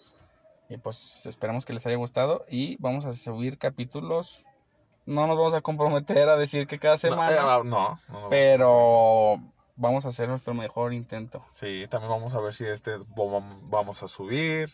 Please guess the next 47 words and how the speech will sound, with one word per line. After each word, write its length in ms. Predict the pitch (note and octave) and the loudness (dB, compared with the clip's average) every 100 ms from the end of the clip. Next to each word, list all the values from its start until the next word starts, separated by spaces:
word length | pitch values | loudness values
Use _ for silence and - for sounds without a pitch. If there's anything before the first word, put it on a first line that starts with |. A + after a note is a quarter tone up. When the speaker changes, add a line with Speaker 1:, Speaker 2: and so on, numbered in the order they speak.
| - | -8
Speaker 2:
o 180 | G#2+ - | -8 -2
qué 80 | |
vamos 280 | G#2+ G#2 G2 | 0 0 -4
a 20 | |
hacer. 440 | F2+ - D3 D#3+ C#3+ | -6 -2 2 2 0
Tenemos 280 | A#2+ A2+ A#2 | -4 -6 -8
muchas 240 | A2+ A#2 | -10 -10
cosas 200 | - - | -10 -10
que 100 | - | -8
mejorar. 500 | G#2 - A#2 D3+ D3+ - - - _ | -6 0 2 2 0 -4 -20 -20 _
Es 180 | A#2+ C#3+ | -2 0
el 100 | C3 | 0
primero, 640 | B2+ A#2+ A#2+ D#3 E3+ E3+ | 0 -2 0 2 2 2
esperemos. 640 | C#3 A#2 A#2 B2 B2+ - _ _ _ _ _ _ _ | 0 0 0 0 -4 -6 _ _ _ _ _ _ _
Si 180 | - D3 | -4 0
este 160 | E3+ G#3+ | 2 2
episodio 400 | - C3+ D3 D#3+ | -2 0 2 2
se 120 | C3+ | -2
sube, 380 | - A#2 C#3+ F#3 | -6 -4 -4 -6
esperemos 440 | B2+ A2 A#2 C#3+ | -2 -2 -2 -4
crecer 360 | B2+ A#2+ B2+ B2 | -4 0 2 2
mucho, 640 | A#2+ C3+ D#3+ - D3 D#3 D3 | 0 -2 -2 -4 -6 -6 -10
que 80 | G#2+ | -16
mucha 260 | G#2 C3 | -12 -12
gente 280 | B2+ A#2 B2 | -10 -12 -12
nos 240 | A2 G#2 | -14 -14
escuche, 800 | G2 - A2+ B2+ D3 - C3+ C3 A#2+ | -16 -14 -4 -2 -2 -4 -4 -4 -6
Speaker 1:
Sí. 80 | |
Speaker 2:
que 100 | - G#2+ | -12 -12
nos... 360 | F#2+ F#2+ - - | -12 -14 -18 -14
y 120 | - | -2
a 100 | C3 | 2
lo 100 | C3 A#2+ | 2 0
mejor, 300 | A2+ C#3 D#3+ - _ _ | 0 0 0 -10 _ _
a 100 | G#2+ | -4
mí 100 | B2 | -2
me 100 | F#3 | -2
encantaría 400 | F#3 D#3 B2 A#2+ | -2 -2 0 0
hacer 220 | A#2 A#2 G2+ | -2 -2 -4
videos 380 | G#2 G#2 G#2 | -4 -4 -6
en, 160 | G2+ F#2+ | -10 -16
me 100 | G2 | -18
encantaría 480 | G2 F#2+ F#2 F#2 F#2+ | -14 -16 -12 -12 -12
hacer 220 | - G2 | -14 -16
videos 280 | F#2+ F2+ - | -16 -18 -18
en 80 | F2+ | -18
YouTube. 320 | F#2+ - D3+ | -16 -14 -14